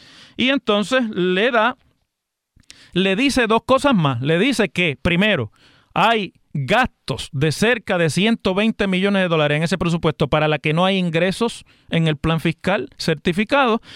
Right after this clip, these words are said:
Y segundo, que la legislatura no cumplió con la reorganización gubernamental que tiene que producir doscientos millones de dólares en ahorros del gasto gubernamental. Por ahí es que van los trescientos diecinueve esos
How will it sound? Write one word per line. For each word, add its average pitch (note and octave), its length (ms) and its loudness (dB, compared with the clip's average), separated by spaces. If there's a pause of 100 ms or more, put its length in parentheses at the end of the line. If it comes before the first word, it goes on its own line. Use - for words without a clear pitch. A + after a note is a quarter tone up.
(140)
Y E3+ 140 2
segundo, A3 580 2 (320)
que F#3+ 300 -2 (500)
la F#3 180 2
legislatura F3+ 560 2
no G#3 220 -2
cumplió A3+ 640 -2 (160)
con E3+ 420 2 (680)
la F3 400 2
reorganización F3 920 0
gubernamental A#3 880 2 (520)
que F#3 320 2 (400)
tiene A#3+ 420 2
que A3 140 -2
producir A3 460 2
doscientos G#3+ 640 0
millones G#3+ 440 2
de A3 60 2
dólares B3 340 2
en F3+ 140 0
ahorros G#3 420 2
del F3 160 0
gasto D#3+ 320 -2
gubernamental. D3+ 560 0
Por C#3+ 160 0
ahí F#3 120 2
es G#3+ 60 -6
que G#3+ 120 -2
van A3 160 0
los G3 100 0
trescientos E3+ 480 -4
diecinueve F3 580 -2
esos F3+ 180 -2